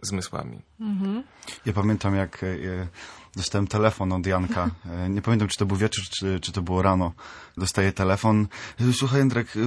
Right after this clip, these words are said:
Speaker 3: muszę się, muszę się ciebie poradzić jako asystent-, jestem asys-, asystentem reżysera. Słuchaj, mam taki super pomysł, tylko powiedz mi, czy ja nie odlatuję za daleko. A co jakby Julia i Romeo byli niewidomi?" E, no ja w pierwszym mom-, momencie poczułem taki szok, bo,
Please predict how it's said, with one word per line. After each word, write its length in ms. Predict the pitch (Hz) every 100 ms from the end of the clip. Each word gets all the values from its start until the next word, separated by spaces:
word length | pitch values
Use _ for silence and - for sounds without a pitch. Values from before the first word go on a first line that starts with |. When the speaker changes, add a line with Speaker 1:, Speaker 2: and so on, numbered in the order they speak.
| 113 104 -
Speaker 3:
muszę 300 | 123 131 131
się, 300 | 143 139 120
muszę 220 | 123 127 123
się 100 | 131
ciebie 220 | 127 127
poradzić 420 | 131 127 107 90
jako 300 | 90 90 85
asystent-, 580 | 87 95 - 87 80 80
jestem 260 | 92 - 90
asys-, 360 | 92 98 - 98
asystentem 480 | 92 98 95 87 92
reżysera. 360 | 90 90 98 107 - - -
Słuchaj, 280 | - 131 139
mam 140 | 131
taki 160 | 135 -
super 220 | 135 139 127
pomysł, 400 | 143 131 123 117
tylko 320 | 127 135 131 - - -
powiedz 320 | 151 143 143
mi, 80 | 135
czy 60 | 143
ja 60 | 135
nie 140 | 135
odlatuję 440 | 127 123 135 139
za 60 | 127
daleko. 440 | 120 135 127 127 123 - - -
A 40 |
co 120 | 127 180
jakby 300 | 156 143 151
Julia 300 | 156 156 151
i 80 |
Romeo 340 | 147 147 151 143
byli 220 | 139 143
niewidomi?" 540 | 131 127 107 92 87 90 _ - - - 71
E, 220 | 95 98
no 140 | 117
ja 100 | 127
w 60 | 123
pierwszym 280 | 131 127 120
mom-, 300 | 117 98 107
momencie 460 | 117 120 110 117
poczułem 340 | 110 - 113 101
taki 160 | 107
szok, 360 | 104 95 90 -
bo, 300 | 82 80 85